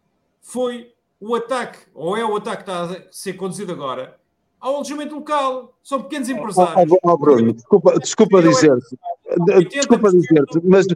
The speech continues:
Speaker 2: mas
Speaker 1: oitenta por cento
Speaker 2: uma
Speaker 1: das pessoas
Speaker 2: greve,
Speaker 1: têm um apartamento.
Speaker 2: mas
Speaker 1: Pá,
Speaker 2: uma
Speaker 1: tem que, as,
Speaker 2: greve,
Speaker 1: as greves
Speaker 2: eh, a
Speaker 1: têm que
Speaker 2: defesa
Speaker 1: promover a, a comunidade. Senão não vão, não chegam a lado nenhum.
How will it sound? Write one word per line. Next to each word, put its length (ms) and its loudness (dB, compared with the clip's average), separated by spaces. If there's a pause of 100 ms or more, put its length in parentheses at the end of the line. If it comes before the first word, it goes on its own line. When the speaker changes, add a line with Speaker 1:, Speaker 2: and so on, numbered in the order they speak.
(320)
Speaker 2:
mas 140 4
Speaker 1:
oitenta 40 -4
por 160 -10
cento 100 4
Speaker 2:
uma 140 8
Speaker 1:
das 80 4
pessoas 40 0
Speaker 2:
greve, 360 4 (340)
Speaker 1:
têm 180 -12
um 120 -8
apartamento. 840 -10 (1300)
Speaker 2:
mas 200 4
Speaker 1:
Pá, 60 2
Speaker 2:
uma 160 6
Speaker 1:
tem 120 4
que, 60 8
as, 60 6
Speaker 2:
greve, 140 4
Speaker 1:
as 80 -6
greves 240 4
Speaker 2:
eh, 220 8
a 40 2
Speaker 1:
têm 160 4
que 60 -8
Speaker 2:
defesa 420 2
Speaker 1:
promover 560 2 (480)
a, 40 -14
a 20 -12
comunidade. 800 -10 (760)
Senão 320 -4
não 160 -2
vão, 160 -6 (160)
não 120 -2
chegam 260 -4
a 100 -2
lado 140 -4
nenhum. 360 -8